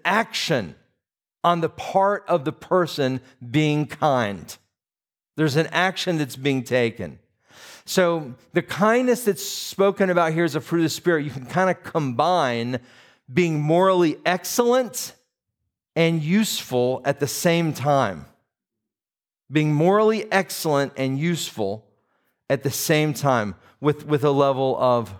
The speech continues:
compassion. Okay,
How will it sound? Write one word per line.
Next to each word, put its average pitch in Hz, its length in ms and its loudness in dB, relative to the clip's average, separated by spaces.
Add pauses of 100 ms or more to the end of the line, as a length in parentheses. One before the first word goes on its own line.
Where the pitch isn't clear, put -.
(140)
compassion. 113 800 -4 (1900)
Okay, 147 500 -2